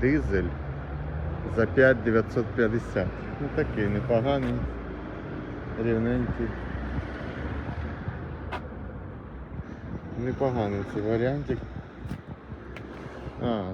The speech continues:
тут жопа, дивіться. Побита ляда ззаді. Ляда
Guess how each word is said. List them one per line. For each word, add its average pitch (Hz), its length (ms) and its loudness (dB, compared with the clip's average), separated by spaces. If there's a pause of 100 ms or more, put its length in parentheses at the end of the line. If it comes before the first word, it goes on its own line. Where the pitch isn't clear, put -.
тут 98 240 -6
жопа, 101 340 -2
дивіться. 98 420 -2 (1900)
Побита 110 460 -4
ляда 101 400 -4
ззаді. 101 200 -6 (1700)
Ляда 101 280 -6